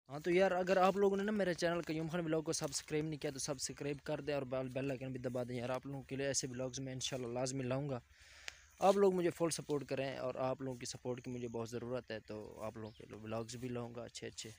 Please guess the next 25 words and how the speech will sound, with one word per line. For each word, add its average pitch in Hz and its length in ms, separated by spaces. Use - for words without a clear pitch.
डेली 113 260
रूटीन 113 300
शेयर 113 320
करूँगा 107 240
इंशाल्लाह। - 1200
ये 131 100
देखिए 131 280
हमारी 123 300
फसल 120 380
माशाल्लाह। 120 420
अब 127 80
ये 127 140
फसल 143 340
जो 139 80
है 143 60
ना, 151 200
ये 135 360
वाली 131 220
जो 120 120
फसल 143 340
है 143 60
ना, 143 100
ये 123 160
वाली 113 200
फसल, - 240